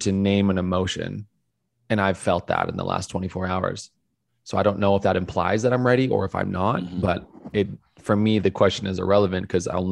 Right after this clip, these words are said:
Speaker 1: never be ready for a move like this. It's just
Speaker 2: Mm-hmm.
Speaker 1: go and figure out and do it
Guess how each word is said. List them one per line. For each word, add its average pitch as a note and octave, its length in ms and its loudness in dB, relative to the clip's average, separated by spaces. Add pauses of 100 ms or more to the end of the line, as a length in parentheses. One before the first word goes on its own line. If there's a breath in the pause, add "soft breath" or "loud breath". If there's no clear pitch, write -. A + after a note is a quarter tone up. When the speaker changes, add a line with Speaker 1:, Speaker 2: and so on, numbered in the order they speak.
Speaker 1:
never G2 140 4
be G#2 280 2 (120)
ready F#2 180 -2
for F2 220 -8
a F2+ 60 -6 (120)
move F2+ 160 -4 (140)
like - 160 -8
this. B2 340 -2 (400 loud breath)
It's G2 140 -6
just F#2 160 -2
Speaker 2:
Mm-hmm. F#2+ 200 2
Speaker 1:
go F#2+ 400 6
and F#2 120 -4 (100)
figure F#2 200 -2 (120)
out E2+ 240 2
and E2+ 100 -6 (120)
do A2 240 6
it F2 240 2